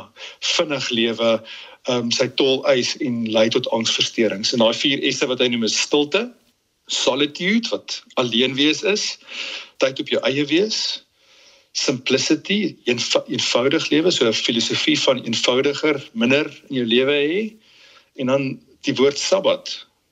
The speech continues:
wat rus beteken, en om, om ritmes in jou lewe in te bou waar daar ononderhandelbare rustye ingebou is,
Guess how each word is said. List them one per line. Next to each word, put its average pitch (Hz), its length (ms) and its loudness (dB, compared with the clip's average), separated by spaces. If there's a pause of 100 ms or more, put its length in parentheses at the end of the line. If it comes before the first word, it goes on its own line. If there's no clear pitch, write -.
(100)
wat 127 200 -2
rus 131 340 -2
beteken, 101 560 -2
en 113 80 -4
om, 123 320 -2
om 143 260 -4
ritmes 151 520 2
in 135 60 -2
jou 131 100 0
lewe 120 280 2
in 127 100 -4
te 139 100 0
bou 117 220 2
waar 117 140 4
daar 117 220 4 (600)
ononderhandelbare 131 1200 2
rustye 120 680 -2
ingebou 107 560 0
is, - 260 -4